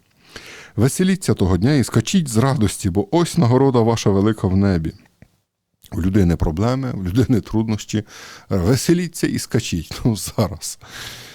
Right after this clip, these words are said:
Тут якісь проблеми мене спіткали через Бога. Я буду тішитися. І що цікаво, що от так, справді, ті, кого ми називаємо святими, вони,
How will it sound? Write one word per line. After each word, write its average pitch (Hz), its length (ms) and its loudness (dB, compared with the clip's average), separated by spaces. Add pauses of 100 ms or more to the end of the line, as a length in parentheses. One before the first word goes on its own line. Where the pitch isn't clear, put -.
(440)
Тут 120 200 -4
якісь 110 240 -6
проблеми 107 480 2
мене 85 200 0
спіткали 82 960 -6
через 85 340 -4
Бога. 80 420 0 (1900)
Я 113 120 4
буду 101 180 2
тішитися. - 680 -8 (880)
І 98 120 -10
що - 180 -8
цікаво, 98 460 -2
що - 180 -8
от - 280 -10
так, - 400 -6
справді, 110 640 -8 (440)
ті, 110 140 -2
кого 92 240 0
ми 92 100 2
називаємо 85 600 0
святими, 113 460 -4
вони, 90 320 -4